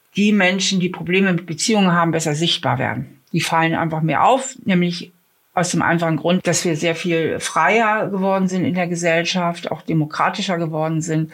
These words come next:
Und früher wären die in irgendeiner Ehe verschwunden und hätten da ihre Beziehungsunfähigkeit gelebt. Und heute können sie sich hinstellen und laut verkünden, ich bin beziehungsunfähig. Und das, das stört keinen, ne?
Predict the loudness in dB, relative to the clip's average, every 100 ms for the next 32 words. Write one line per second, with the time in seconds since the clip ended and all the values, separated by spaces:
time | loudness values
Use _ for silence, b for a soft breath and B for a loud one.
0 | B B B 2 2 2 2 2 2 2
1 | 2 2 2 2 2 2 2 2 2 2
2 | 0 0 0 2 2 2 0 -2 B B
3 | B 2 2 2 2 2 2 0 0 -2
4 | 0 2 2 0 -2 -2 0 -2 -2 -2
5 | -2 -2 -4 0 0 0 -6 B B B
6 | -2 2 4 4 4 0 0 0 2 0
7 | -2 -2 0 0 0 0 2 2 2 0
8 | 2 2 0 -6 -2 -2 -2 -4 -4 -4
9 | 0 2 2 0 -4 -2 -4 -2 -4 -2
10 | -4 -8 -12 -6 -4 -4 B -4 2 4
11 | 4 2 0 0 0 -2 -2